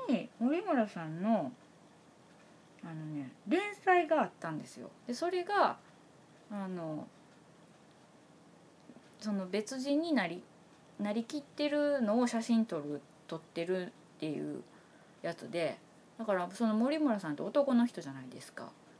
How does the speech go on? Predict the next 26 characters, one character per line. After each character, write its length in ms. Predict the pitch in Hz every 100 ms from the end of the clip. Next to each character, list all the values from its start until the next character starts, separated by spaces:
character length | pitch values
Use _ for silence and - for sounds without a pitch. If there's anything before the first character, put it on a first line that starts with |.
| -
が、 300 | 294 269 - - - - -
そ 60 |
の 200 | 202 208
女 240 | 294 320 311
の 140 | 294
人 160 | 302 220
と 140 | 165
か 160 | - 139
に 200 | 123 - -
こ 320 | - 143 139 - - - -
う、 40 |
扮 180 | 220 170
し 120 | -
て、 300 | - 147 - - - - - - -
で、 200 | 330 294
写 140 | 262
真 220 | 254 240 233
を 60 |
撮 120 | 226
っ 40 | 139
て 160 | -
る 60 | 302
ん 140 | 285
で 80 | -
す 120 | -
よ。 80 | -